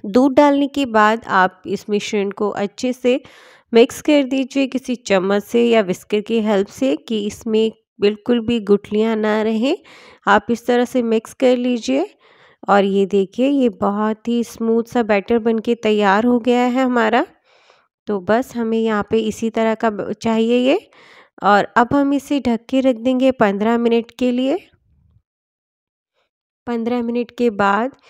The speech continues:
ये देखिए जो ये सूजी है काफ़ी अच्छे से फूल चुकी है। यहाँ पे हमें इसी तरह का चाहिए था ये। बस अब हम इसमें डाल देंगे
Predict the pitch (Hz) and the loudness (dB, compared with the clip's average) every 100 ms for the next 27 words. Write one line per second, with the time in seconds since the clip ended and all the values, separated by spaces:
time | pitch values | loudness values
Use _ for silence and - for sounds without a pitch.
0 | _ _ 220 196 190 185 254 269 240 220 | _ _ -6 -4 -6 -4 -4 0 0 2
1 | 208 208 - 208 185 233 233 247 233 220 | 2 -2 -2 -8 -6 -4 -2 -2 0 0
2 | 208 226 214 - - 220 226 220 - 190 | 0 0 0 0 -4 -4 -2 -6 -4 -2
3 | 196 - 220 226 233 240 277 - - - | -2 -2 -4 -2 -4 -2 -2 -4 -20 -20
4 | - _ - 220 220 214 240 240 226 233 | -20 _ -6 0 0 0 0 0 0 0
5 | 226 214 220 214 220 214 208 233 240 226 | -2 -2 -6 -4 -2 -2 -2 -4 -2 0
6 | 220 233 233 254 262 415 - _ _ _ | 2 2 2 0 0 -2 -8 _ _ _
7 | _ _ _ _ _ _ _ _ _ _ | _ _ _ _ _ _ _ _ _ _
8 | _ _ _ - 220 226 - 220 233 233 | _ _ _ -4 -2 -2 -6 -4 -2 -2
9 | 240 233 - 240 233 277 277 - - - | -2 -4 -4 0 2 0 -4 -20 -20 -4
10 | 220 214 208 220 220 269 | 0 0 2 0 0 -2